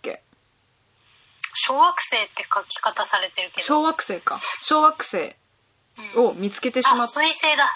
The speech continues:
Speaker 2: 彗星。
Speaker 1: 彗星だよね、
Speaker 2: はいはい。
Speaker 1: 確か。
Speaker 2: はい。
Speaker 1: 彗星、あ、ていうか、彗星を見つけて、計算したら、
Speaker 2: うん。
Speaker 1: あれ、これ地球に衝突すんじゃん。もう何キロ、
Speaker 2: <laughs>
Speaker 1: 何キロにもの、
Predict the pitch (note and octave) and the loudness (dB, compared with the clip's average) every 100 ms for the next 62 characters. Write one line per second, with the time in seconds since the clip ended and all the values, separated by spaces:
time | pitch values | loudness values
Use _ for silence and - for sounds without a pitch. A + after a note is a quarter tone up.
0 | - B3+ A#3 C#4 C4+ C4+ C4+ A#3+ D#3+ D3 | -2 -2 -2 0 2 4 4 4 0 -4
1 | G#3+ G#3 - - - G#3 G3 - - - | -10 -12 -8 -6 -2 -2 -2 -4 -10 -18
2 | - - C4+ - C#4+ C4+ B3 - _ _ | -18 -4 -2 2 4 4 2 -4 _ _
3 | _ _ _ _ _ _ _ _ _ _ | _ _ _ _ _ _ _ _ _ _
4 | _ _ _ A3+ A3 D4+ - - G4 G4+ | _ _ _ 0 0 0 -2 2 4 4
5 | G#4 G4 F#4 F4+ - D#4+ - D#4 - - | 6 6 4 0 -2 -4 0 0 0 -4
6 | - F4+ F4+ F4+ F4+ - F4+ A3 G#3 E3+ | 0 0 4 4 4 2 2 6 6 4
7 | - - - B3 C4 G#3+ G#3 _ _ - | 0 -4 0 2 2 2 0 _ _ -4
8 | - F4 F4 - D#4+ E4 - - D#4+ A3+ | 4 4 4 2 0 -2 -6 0 2 4
9 | D#3+ - F#3+ G3+ B3 B3 A#3 F#3 - A#3 | 2 0 0 4 4 4 4 4 4 4
10 | E4 F#4 - D4 C4 A3 G3 F#3 F3 F3+ | 4 2 2 4 6 4 2 0 0 -4